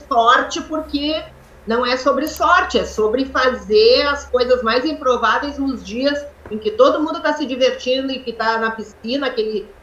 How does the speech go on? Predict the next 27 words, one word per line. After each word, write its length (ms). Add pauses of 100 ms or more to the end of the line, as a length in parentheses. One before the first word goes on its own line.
(160)
verão, 680
aquele 300
dia 180
maravilhoso, 640
o 20
pessoal 320
tá 80
na 160
praia, 380
na 100
piscina, 460
postando 460
foto 300
com 80
caipirinha, 880 (300)
né, 240
dando 220
aquele 260
mergulho, 380
e 60
a 120
gente 220
tá 100
lá 480 (280)
na 120
ralação. 1040 (340)
Então, 880